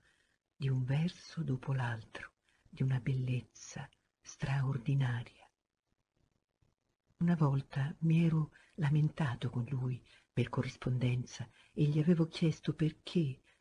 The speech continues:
pur avendo tutti i piani di ispirazione al suo comando,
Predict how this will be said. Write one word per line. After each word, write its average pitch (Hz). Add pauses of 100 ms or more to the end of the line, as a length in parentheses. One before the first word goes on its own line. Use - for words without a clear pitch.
(260)
pur 180
avendo 147
tutti -
i 135
piani 127 (160)
di 135
ispirazione 135
al 127
suo -
comando, 170